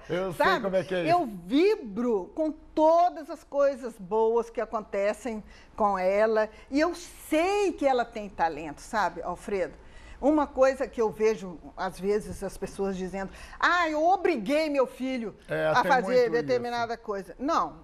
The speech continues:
Speaker 2: eu não obriguei. Tanto que meu filho Patrick trabalhou quatro anos na T V Globo.
Speaker 1: E o Patrick, naturalmente,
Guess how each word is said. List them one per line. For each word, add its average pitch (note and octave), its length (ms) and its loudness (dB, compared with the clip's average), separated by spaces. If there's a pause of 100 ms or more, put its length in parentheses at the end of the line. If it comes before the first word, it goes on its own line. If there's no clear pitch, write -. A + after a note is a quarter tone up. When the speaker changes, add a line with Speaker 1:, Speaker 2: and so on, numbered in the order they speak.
Speaker 2:
eu G#3+ 100 -6
não D4 120 -2
obriguei. A#3 400 0
Tanto F#4 320 -2
que - 80 -10
meu E4+ 180 2
filho A#3+ 260 -4
Patrick B3 640 -4
trabalhou A3+ 420 4
quatro D#4 480 2
anos C#4 300 4
na B3 140 -6
T A#3+ 100 -6
V A3 160 -4
Globo. G#3+ 560 -2
Speaker 1:
E - 80 -2
o - 60 -8
Patrick, G3 560 -2
naturalmente, E3 840 -6